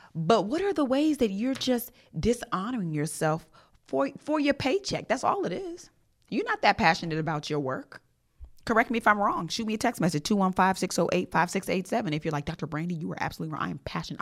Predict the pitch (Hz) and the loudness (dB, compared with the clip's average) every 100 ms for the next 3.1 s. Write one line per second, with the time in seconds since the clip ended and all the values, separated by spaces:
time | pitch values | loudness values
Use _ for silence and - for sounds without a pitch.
0 | - 135 143 180 - 170 135 - - - | -10 -6 -4 -4 -4 -8 -8 -10 -12 -12
1 | - 196 170 - 139 165 165 147 - - | -2 0 0 -6 -6 -2 -2 -4 -12 -14
2 | - 208 254 185 190 262 233 226 233 202 | -6 -2 0 2 2 4 6 6 6 6
3 | 190 | 4